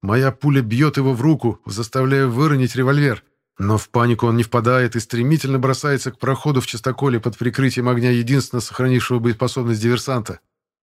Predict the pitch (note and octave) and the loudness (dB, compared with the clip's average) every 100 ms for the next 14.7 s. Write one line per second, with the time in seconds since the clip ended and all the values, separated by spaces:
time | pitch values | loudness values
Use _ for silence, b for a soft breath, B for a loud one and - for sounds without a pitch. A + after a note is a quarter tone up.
0 | _ _ _ _ _ G#2+ G2 G#2 A2 A2 | _ _ _ _ _ -4 0 2 2 2
1 | A2+ A2+ B2+ B2 A2 G#2+ A2+ A#2 C3+ B2+ | 2 0 -2 -4 -6 -4 0 2 2 2
2 | G#2 A2 G#2 G#2 A2+ G#2 F#2 G#2+ G#2 - | 0 -2 0 2 2 2 -2 -2 -4 -4
3 | D2+ _ _ _ _ _ _ _ E2+ F2+ | -12 _ _ _ _ _ _ _ -8 -4
4 | G#2 - A2+ A#2+ D3 C3+ C3 C3 B2+ C#3+ | -2 -2 0 2 2 2 2 2 2 0
5 | C3 B2+ D3+ C3+ - A#2+ C3 B2+ A2+ C3 | 0 0 0 0 0 -2 0 0 0 -2
6 | C#3+ B2 A#2 A#2 D3 C3 B2+ A2 C#3+ D3+ | -2 0 -2 -2 -2 -4 -6 -6 0 0
7 | A2+ A2+ A#2+ C3+ - - A#2 D3+ A#2+ - | 0 -2 -2 -2 -4 -4 -2 0 -2 -6
8 | F2 - G2+ G2 A2+ B2 A#2+ - B2 C#3+ | -12 -8 -6 -2 0 2 0 0 0 0
9 | - A#2 A#2 C3 G2 _ _ _ _ _ | 0 0 0 0 -2 _ _ _ _ _
10 | _ - A2+ - D3 C3+ B2 A#2 A#2+ A2+ | _ -6 -4 -2 -2 0 2 2 2 0
11 | - C3+ A#2 A2+ A#2 A2 E3 C3 C3+ B2+ | -4 -4 -4 -2 -2 0 0 2 0 -2
12 | B2 C3 C3+ G#2+ A2 - - _ _ _ | -2 0 0 -2 -4 -6 -14 _ _ _
13 | F#2+ A2 A2+ A2+ A2+ A2+ A#2+ A#2 A2+ G#2+ | -4 -2 0 0 2 2 2 2 0 0
14 | A2+ A2+ A2+ G#2+ A#2 G#2+ - | 0 0 2 2 2 0 -4